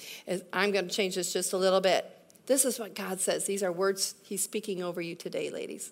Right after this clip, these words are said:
He says, "Just close your eyes and let, receive this." Jesus says, "Because she loves me," says the Lord, "I will rescue her. I will protect her,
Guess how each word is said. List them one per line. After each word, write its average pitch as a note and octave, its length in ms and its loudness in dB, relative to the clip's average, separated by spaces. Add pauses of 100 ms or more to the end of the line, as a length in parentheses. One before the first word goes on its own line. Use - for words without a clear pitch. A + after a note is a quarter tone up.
He - 160 -10
says, D#3+ 400 -4 (460)
"Just C#4 160 -4
close F#3+ 280 -2
your F3+ 100 0
eyes D#3+ 200 0
and E3 100 -8
let, E3 160 -6 (500)
receive G#3+ 420 0
this." - 340 -6 (920)
Jesus A#3+ 560 2
says, E3 500 -2 (420)
"Because G#3 400 0
she A3+ 280 0
loves G3 400 -2
me," G#3+ 180 0
says G#3 320 -4
the G3+ 60 -4
Lord, G3 320 -4 (200)
"I A#3 120 0
will F#3 200 -2
rescue E3 460 -6
her. E3+ 380 -8 (480)
I C#4 120 -4
will C4 180 -6
protect - 560 -12
her, F3+ 240 -6